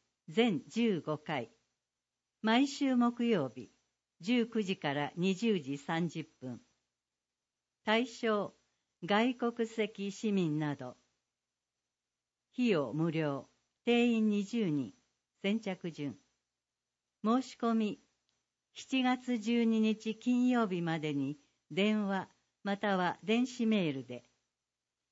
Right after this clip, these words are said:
詳細は市ホームページをご覧ください。長野県日本語交流員の募集。本教室の開講にあたり、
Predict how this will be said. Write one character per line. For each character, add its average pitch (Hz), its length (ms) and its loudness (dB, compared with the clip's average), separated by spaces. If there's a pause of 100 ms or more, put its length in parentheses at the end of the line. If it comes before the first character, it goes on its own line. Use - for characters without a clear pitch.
(300)
詳 262 240 0
細 240 380 2
は 202 260 0 (180)
市 - 460 -4
ホ 233 200 -2
ー - 20 -
ム 262 160 2
ペ 254 200 2
ー 208 40 4
ジ 151 200 -2
を 143 80 -2
ご 151 120 -4
覧 170 240 -2
く 165 140 -10
だ 160 180 -4
さ 139 240 -6
い。 113 100 -14 (1700)
長 247 280 4
野 262 200 2
県 143 360 -4 (320)
日 208 140 2
本 277 240 2
語 277 180 2
交 269 240 2
流 254 220 4
員 151 220 2
の 143 160 -2
募 143 140 -4
集。 135 420 -8 (1500)
本 285 240 4
教 262 300 0
室 - 260 -6
の 233 160 4
開 240 340 -2
講 240 220 2
に 220 180 2
あ 208 80 2
た 202 180 -2
り、 185 260 -4